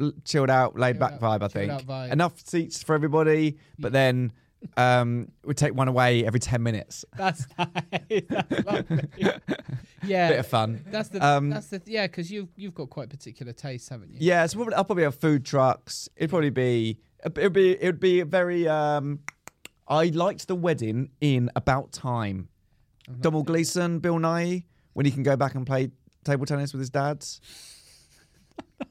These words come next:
Speaker 1: don't think that's the main bit of the film, but it makes sense. It's
Speaker 2: Yeah.
Speaker 1: quite a bit. He can time travel through a wardrobe. But they had a fun wedding in that.
Speaker 2: Oh, yeah?
Speaker 1: And every time the wedding doesn't go quite right, he picks a different best man, he gets back in the wardrobe, goes again,
Speaker 2: Oh,
Speaker 1: and
Speaker 2: that
Speaker 1: picks a
Speaker 2: sounds
Speaker 1: different best
Speaker 2: fun.
Speaker 1: man. It's good fun. Yeah.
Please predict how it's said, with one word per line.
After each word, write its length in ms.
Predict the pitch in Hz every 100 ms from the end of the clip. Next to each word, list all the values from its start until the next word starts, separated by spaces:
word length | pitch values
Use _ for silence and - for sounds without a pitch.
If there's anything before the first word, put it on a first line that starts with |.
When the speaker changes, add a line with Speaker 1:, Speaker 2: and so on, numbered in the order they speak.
| -
Speaker 1:
don't 80 | 180
think 180 | 156 147
that's 140 | 117
the 80 | 143
main 320 | 123 120 120
bit 80 | 95
of 40 | 98
the 40 |
film, 140 | 110 117
but 100 | 139
it 120 | 143
makes 220 | 135 113
sense. 160 | 127 - - - -
It's 160 | 196 -
Speaker 2:
Yeah. 40 |
Speaker 1:
quite 160 | 311 -
a 40 |
bit. 220 | 120 -
He 80 | 160
can 120 | 175
time 260 | 170 180 175
travel 240 | 147 120 110
through 140 | 127
a 40 |
wardrobe. 600 | 120 127 120 101 87 - - _ _ _ -
But 120 | 151
they 80 | 165
had 100 | 165
a 40 |
fun 220 | 165 190 175
wedding 260 | 180 165
in 100 | 156 135
that. 240 | 110 - _ _ _ _
Speaker 2:
Oh, 100 | 170
yeah? 240 | 156 135 160
Speaker 1:
And 100 | 180
every 140 | 180
time 160 | 180 165
the 60 |
wedding 200 | 160 165
doesn't 160 | 147 143
go 180 | 147 147
quite 300 | - 143 101
right, 160 | 143
he 60 | 117
picks 180 | 147 127
a 40 |
different 200 | 127 127
best 200 | - 113
man, 200 | 127 120
he 60 | 117
gets 160 | 104 -
back 220 | 117 120
in 40 |
the 60 | 110
wardrobe, 420 | 110 107 110 95
goes 220 | 113 107
again, 200 | 101 104
Speaker 2:
Oh, 20 | 104
Speaker 1:
and 80 |
Speaker 2:
that 40 | 107
Speaker 1:
picks 120 | -
a 40 |
Speaker 2:
sounds 40 | 110
Speaker 1:
different 180 | 120 113
best 100 | 156 180
Speaker 2:
fun. 20 |
Speaker 1:
man. 340 | 110 104 98 - -
It's 80 | -
good 160 | 226 180
fun. 420 | 185 123 98 - - - _
Yeah. 440 | 156 165 127 101